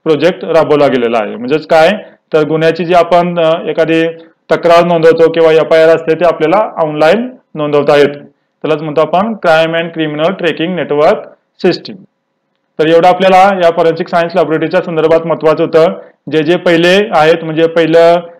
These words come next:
state FSL असेल, पहिली central forensic laboratory असेल किंवा महाराष्ट्राची laboratory असेल, तर त्यांची सालं व्यवस्थितपणे लक्षात ठेवण्याचा प्रयत्न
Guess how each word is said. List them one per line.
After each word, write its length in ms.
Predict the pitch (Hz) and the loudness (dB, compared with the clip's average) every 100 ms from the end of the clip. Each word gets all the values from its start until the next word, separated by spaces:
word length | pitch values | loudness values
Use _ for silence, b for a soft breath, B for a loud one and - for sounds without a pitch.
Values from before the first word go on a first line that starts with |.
| _ _ | _ _
state 280 | _ 165 165 | _ 0 0
FSL 360 | 170 175 180 | 0 0 2
असेल, 360 | 170 170 170 175 | 0 2 0 0
पहिली 440 | 170 165 160 165 170 | -2 -2 0 0 0
central 400 | 175 147 165 165 | -2 -2 -2 -2
forensic 380 | 165 160 160 | -4 -6 -6
laboratory 440 | 165 156 160 160 165 | -2 0 0 2 2
असेल 440 | 156 170 160 165 | 2 2 0 0
किंवा 220 | - 156 | 0 0
महाराष्ट्राची 480 | 160 151 147 156 160 | 0 -2 -4 -8 -4
laboratory 400 | 165 156 156 165 | -2 0 0 2
असेल, 280 | 160 165 165 | 2 0 -2
तर 60 | 170 | -4
त्यांची 320 | 170 135 160 | -6 -6 -4
सालं 420 | 165 151 175 233 B B _ | -2 0 0 -2 B B _
व्यवस्थितपणे 580 | 160 156 156 156 160 160 233 247 - _ 156 | 0 0 0 -6 -4 -2 -4 -6 -14 _ -6
लक्षात 320 | 143 160 180 - - | -2 2 0 -2 -6
ठेवण्याचा 320 | 156 143 156 | -4 -2 -4
प्रयत्न 440 | 156 147 147 196 | -2 -2 -2 -6